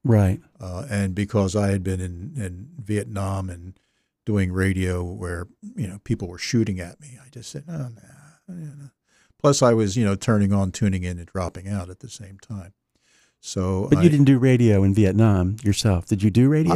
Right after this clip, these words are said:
Speaker 2: Uh,
Speaker 1: or?
Speaker 2: well, what it, uh, yeah, in a, in a manner of speaking, my, my M O S was, it was a r-, radio teletype operator.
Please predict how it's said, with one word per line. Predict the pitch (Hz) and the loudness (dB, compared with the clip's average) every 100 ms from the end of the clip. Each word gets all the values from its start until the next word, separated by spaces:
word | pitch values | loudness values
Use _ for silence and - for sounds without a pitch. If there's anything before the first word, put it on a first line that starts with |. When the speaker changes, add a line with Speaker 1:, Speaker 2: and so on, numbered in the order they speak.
| 180 | 4
Speaker 2:
Uh, | |
Speaker 1:
or? | |
Speaker 2:
well, | 160 156 147 156 _ - | 6 6 6 2 _ -6
what | 185 185 | 0 2
it, | 180 - - | 2 -4 -10
uh, | - | -12
yeah, | 311 196 170 165 | 0 4 4 6
in | |
a, | 139 | 4
in | 151 147 | 2 2
a | 135 | 2
manner | 131 135 127 | 2 2 2
of | 104 | -2
speaking, | - 127 120 87 - - | 0 0 0 -4 -12 -8
my, | 107 101 101 - | -4 -2 -2 -4
my | 156 220 131 107 104 107 | -8 -6 -4 -2 0 -2
M | 127 117 | 0 2
O | 107 | 2
S | 107 107 - | 2 0 -2
was, | 95 87 - | -4 -6 -8
it | 110 110 | -10 -8
was | 95 | -6
a | 92 | -6
r-, | 95 180 190 | -8 -10 -16
radio | - 165 104 98 95 | -16 -8 -4 -2 -4
teletype | - 104 101 - 92 - | -4 0 0 -2 -8 -8
operator. | 85 - 92 92 - | -16 -18 -18 -18 -20